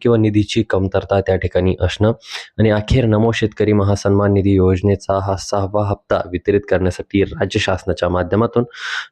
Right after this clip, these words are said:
सोळाशे बेचाळीस कोटी रुपयांचा निधी वितरित करण्यासाठी मंजुरी देण्यात आलेली आहे. आणि याच्या संदर्भातील जीआर निर्गमित करण्यात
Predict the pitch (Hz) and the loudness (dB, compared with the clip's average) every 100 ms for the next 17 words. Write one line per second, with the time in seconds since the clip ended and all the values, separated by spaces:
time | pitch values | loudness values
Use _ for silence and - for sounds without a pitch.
0 | - - 101 113 - 123 110 104 98 107 | -6 -2 0 0 0 0 2 0 0 0
1 | 110 - - 92 101 92 90 90 92 95 | 0 -2 -4 0 2 2 2 0 0 0
2 | 92 92 98 95 - 104 107 - 90 87 | 2 2 2 0 0 -2 0 -2 0 0
3 | - 90 92 90 85 85 87 90 90 92 | -2 -2 0 2 2 2 2 0 0 0
4 | 98 104 104 104 107 - - - - _ | 2 2 2 2 0 -6 -20 -20 -20 _
5 | _ _ _ _ _ 104 104 107 120 104 | _ _ _ _ _ 2 2 0 -2 0
6 | 104 107 107 117 98 - 98 95 90 90 | 2 2 2 2 0 0 2 2 2 0
7 | 90 98 104 - 95 98 101 | 0 0 0 0 0 0 -2